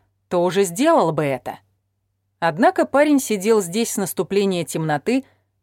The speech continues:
а уже почти рассвело. Это подсказало мне, что он не хотел заканчивать свою жизнь. Чего он хотел?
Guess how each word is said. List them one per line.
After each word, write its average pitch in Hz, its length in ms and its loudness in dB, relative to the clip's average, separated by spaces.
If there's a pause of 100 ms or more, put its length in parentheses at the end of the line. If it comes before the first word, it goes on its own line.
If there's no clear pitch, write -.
(300)
а 143 160 -2
уже 143 260 -2
почти 226 440 -4
рассвело. 180 680 -2 (1000)
Это 196 220 0
подсказало 226 600 4
мне, 196 220 -2
что 208 200 -2
он 220 120 2
не 220 100 2
хотел 220 420 2
заканчивать 175 680 0
свою 190 320 0
жизнь. 151 400 -10 (960)
Чего 202 280 0
он 208 140 2
хотел? 311 460 2